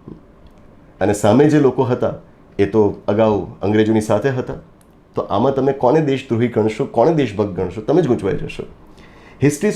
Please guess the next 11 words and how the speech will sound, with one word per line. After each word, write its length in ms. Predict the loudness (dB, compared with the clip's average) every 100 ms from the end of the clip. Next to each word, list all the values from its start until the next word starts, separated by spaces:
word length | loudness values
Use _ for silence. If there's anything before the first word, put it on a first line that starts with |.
| 0
quite 280 | 0 2 0
complex. 240 | 0 -4 -6 -14 -18 -20 -20 -20 -20 -8
એ 60 | 0
ઘણું 220 | 2 2
સંકુલ 480 | 2 0 2 2 2
છે, 200 | -2 -12 -14 -18 -18 -6
એ 60 | 0
ઘણું 220 | 2 2
જ 60 | 2
પેચીદું 440 | 0 2 0 -2
છે. 200 | -6